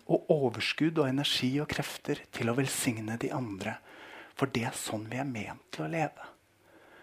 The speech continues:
Og i dette kan vi gjerne snakke sammen i huskirker og smågrupper og i vennerelasjoner. La folk få innsyn i livet våre. La oss dele med hverandre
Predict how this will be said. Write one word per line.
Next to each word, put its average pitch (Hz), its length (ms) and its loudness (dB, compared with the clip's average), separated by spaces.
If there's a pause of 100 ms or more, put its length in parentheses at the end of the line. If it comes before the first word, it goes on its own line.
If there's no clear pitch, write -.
(280)
Og 127 100 10
i 151 80 10
dette 190 500 6 (120)
kan 160 200 8
vi 165 120 12
gjerne 160 540 10
snakke - 340 0
sammen 135 240 6
i 147 80 4
huskirker 151 600 2
og 147 60 2
smågrupper 139 600 6
og 143 80 8
i 151 100 6
vennerelasjoner. 139 920 2 (720)
La 160 320 10
folk - 420 2
få - 160 2
innsyn 151 680 0 (380)
i 151 120 6
livet 131 320 6
våre. 131 260 2 (720)
La 147 80 10
oss - 220 4
dele 156 340 8
med 143 140 2
hverandre 139 540 -2